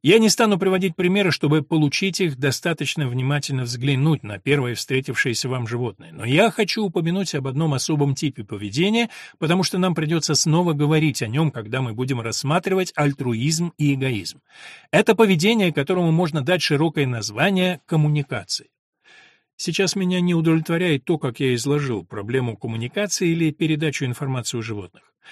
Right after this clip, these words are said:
Мы с Джоном Крепсом в двух статьях настаиваем на том, что большую часть используемых животными сигналов лучше считать не информативными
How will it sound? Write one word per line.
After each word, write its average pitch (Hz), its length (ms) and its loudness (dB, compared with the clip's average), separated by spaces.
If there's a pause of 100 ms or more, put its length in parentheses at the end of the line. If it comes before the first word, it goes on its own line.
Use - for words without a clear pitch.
(180)
Мы 180 160 4
с 151 60 0
Джоном 170 360 2
Крепсом 135 640 -2
в 117 180 -6
двух 151 280 0
статьях 180 580 -2
настаиваем 147 640 0
на 147 100 0
том, 175 200 -2
что 117 340 -4
большую 143 320 -4
часть - 300 -6
используемых 110 720 -6
животными 117 500 -4
сигналов 160 560 -4 (300)
лучше 180 340 2
считать 175 420 -2
не 175 240 2
информативными 143 920 -2